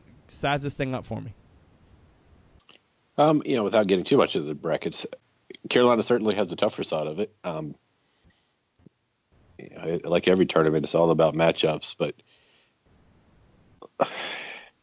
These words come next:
Speaker 2: I'd feel pretty good. I mean, I would, I would have a hard time putting any legitimate money on anyone other than Carolina.
Speaker 1: Right.
Speaker 2: Um, certainly from that.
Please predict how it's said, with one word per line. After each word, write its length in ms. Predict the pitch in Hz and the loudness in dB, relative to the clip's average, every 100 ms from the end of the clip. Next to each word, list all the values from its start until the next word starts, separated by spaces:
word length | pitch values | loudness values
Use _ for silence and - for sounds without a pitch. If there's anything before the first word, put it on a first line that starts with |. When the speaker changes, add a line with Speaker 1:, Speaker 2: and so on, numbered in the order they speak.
| _ _ - | _ _ 2
Speaker 2:
I'd 280 | 101 147 160 | 4 6 6
feel 200 | 202 170 | 4 4
pretty 300 | - 160 156 | 4 4 6
good. 200 | 151 127 | 4 4
I 20 | |
mean, 200 | 131 120 - | 2 2 2
I 140 | 147 | 2
would, 220 | 147 127 - - - | 4 4 0 -16 -4
I 60 | 139 | 2
would 100 | 135 | 2
have 80 | 117 | 2
a 60 | |
hard 160 | 127 117 | -2 -4
time 180 | 117 107 | -6 -6
putting 260 | 110 101 | -4 -4
any 280 | 98 90 87 - - | -4 -6 -8 -12 -14
legitimate 480 | 104 95 110 95 92 | -10 -2 0 0 -2
money 240 | 95 90 | -2 0
on 140 | 85 | -4
anyone 340 | 85 82 80 80 | -4 -4 -4 -4
other 260 | - 90 85 | -2 2 2
than 160 | 76 78 | 0 -6
Carolina. 600 | - 80 78 151 143 - 139 | -4 -2 -2 -6 -8 -10 2
Speaker 1:
Right. 220 | 123 117 | 4 4
Speaker 2:
Um, 120 | 147 - _ _ _ - | -2 -12 _ _ _ -4
certainly 320 | - 92 85 | 2 4 4
from 220 | 87 80 | 2 -2
that. 200 | 76 - | -2 -4